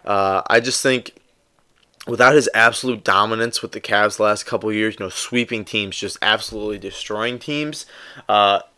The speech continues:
it's made, you know, obviously the East a lot more competitive. Uh, and I think in turn that makes people wanna tune in more. And when they tune in for the Eastern type of games, you know, you wanna check out the Western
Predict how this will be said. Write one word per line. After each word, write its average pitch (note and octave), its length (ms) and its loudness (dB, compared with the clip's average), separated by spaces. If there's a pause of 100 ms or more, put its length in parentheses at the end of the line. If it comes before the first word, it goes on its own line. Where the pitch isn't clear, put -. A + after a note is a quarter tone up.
(140)
it's C#3 220 -2
made, D#3 320 4
you C3+ 60 -6
know, B2 300 2 (160)
obviously B2+ 420 0
the G2+ 240 -12
East D3+ 260 -4
a A#2+ 60 0
lot A2 220 2
more G#2+ 100 -2
competitive. G2+ 720 -4 (340)
Uh, G2+ 200 4
and A2 80 4
I A#2 60 4
think C#3 280 -4
in A#2 140 -4
turn B2+ 560 -2
that A#2 180 2
makes C3 220 -6
people B2 260 -6
wanna G2+ 220 -6
tune F#3 260 -4
in F3 160 0
more. D3 300 2 (280)
And A#2+ 160 -2
when B2 120 0
they A2+ 100 0
tune E3+ 240 -2
in D#3 140 2
for C3 160 -4
the A2+ 200 0
Eastern C#3+ 560 -4
type C#3 220 2
of C3 80 -8
games, B2 380 0
you G#2+ 60 -8
know, G#2 60 -4
you G2+ 140 -8
wanna A2 240 0
check A2 240 -2
out G#2 140 0
the G2+ 80 -4
Western G2+ 520 -2